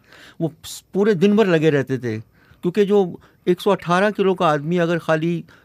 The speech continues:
अ, तीन दफ़ा जिसे फ-, shadow boxing कहते हैं, अगर वो भी करेगा, तो उसके shoulders में और हाथ में दर्द होगा। और उन्हें मालूम था कि क्ले छोटा मोटा इंसान नहीं है, वो भी एक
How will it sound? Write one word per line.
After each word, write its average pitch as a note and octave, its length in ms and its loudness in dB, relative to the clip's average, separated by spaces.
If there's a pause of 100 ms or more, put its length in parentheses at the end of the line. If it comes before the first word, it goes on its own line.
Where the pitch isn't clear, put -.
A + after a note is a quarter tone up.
(120)
अ, C#3 220 0
तीन G#3 320 2
दफ़ा F#3+ 340 0 (340)
जिसे D3 400 -2
फ-, E3 840 0 (240)
shadow A#3+ 360 2
boxing E3 440 0
कहते C3+ 240 -2
हैं, D#3 60 0
अगर F3+ 100 2
वो E3+ 180 4
भी B3+ 140 2
करेगा, D#3 480 0 (320)
तो F#3+ 60 4
उसके G3 220 -2
shoulders F#3+ 480 4
में F3+ 160 0
और F3+ 80 0
हाथ D#3 220 0 (100)
में E3 140 -2
दर्द C#3 240 2
होगा। A2+ 360 0 (340)
और D#3+ 120 2
उन्हें F#3 160 4
मालूम E3+ 340 2
था E3+ 100 0
कि E3 160 -2
क्ले D#3+ 420 0 (640)
छोटा E3+ 240 4
मोटा D#3+ 220 4
इंसान D3 360 4
नहीं C#3 160 4
है, C#3+ 60 2
वो C3 160 2
भी C3+ 120 0
एक C3 120 -2